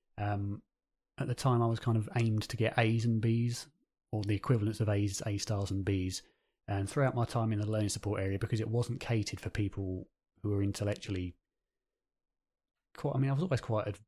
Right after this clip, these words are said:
quite smart, because my mum and, and my dad had always put in a lot of time with me when I was young. So I was, I was quite clever, and the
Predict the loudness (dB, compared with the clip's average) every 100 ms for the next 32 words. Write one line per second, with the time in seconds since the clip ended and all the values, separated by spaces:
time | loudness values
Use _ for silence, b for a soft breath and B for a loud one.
0 | -4 -4 0 0 0 -2 -6 -14 -6 -4
1 | 0 0 2 2 2 0 -4 _ -6 -6
2 | -6 -4 -2 0 2 2 2 2 0 -2
3 | -2 -2 0 0 -2 -2 -2 -2 -2 -2
4 | -2 -2 -2 -2 -2 -4 -10 -20 _ _
5 | _ _ -20 -20 _ -10 -6 -2 -4 -4
6 | -2 -2 -2 -4 -6 -8 _ _ -4 -2
7 | -2 -8 -12 _ _ _ _ _ -2 0
8 | -2 -4 -6 -4 -2 0 -2 -4